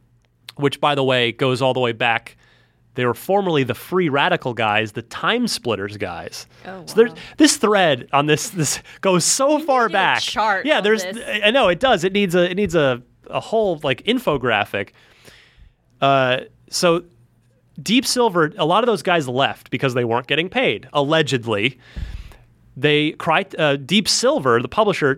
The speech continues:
Speaker 1: took them all basically and just opened a new studio with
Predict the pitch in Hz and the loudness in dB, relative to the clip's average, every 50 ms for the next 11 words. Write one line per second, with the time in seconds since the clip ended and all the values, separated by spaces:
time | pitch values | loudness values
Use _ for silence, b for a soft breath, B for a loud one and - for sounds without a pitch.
0 | - - - - 240 247 - - 196 175 151 139 131 131 131 135 135 - b b | -4 -8 -4 -2 -2 -2 -2 -2 -2 0 2 4 4 4 4 2 0 -2 b b
1 | b b b b b b b _ - 185 240 233 240 214 196 180 175 165 151 139 | b b b b b b b _ 0 0 0 0 -2 -2 -2 0 0 -2 -2 -2
2 | 160 139 175 - - 170 190 180 220 190 160 151 147 151 180 226 226 - - 220 | -6 -6 -8 -6 -2 -2 -2 0 0 0 0 0 0 2 2 2 2 0 0 0
3 | 196 170 151 135 135 139 143 135 135 135 - | 2 2 4 4 4 4 4 4 2 0 0